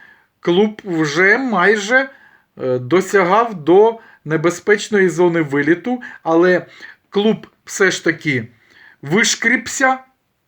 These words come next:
трішки догори, е, зачепився за десяту сходинку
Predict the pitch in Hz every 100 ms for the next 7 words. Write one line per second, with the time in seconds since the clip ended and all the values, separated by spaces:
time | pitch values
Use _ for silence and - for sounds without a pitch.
0 | _ - 185 175 - 165 151 147 151 185
1 | 254 - _ _ _ _ _ 127 123 120
2 | 120 120 - _ 139 127 147 208 190 -
3 | _ _ _ _ _ _ _ - 202 196
4 | 208 170 - 147 131 156 156 160 170 147
5 | 139 117 - 202 214 240 226 254 247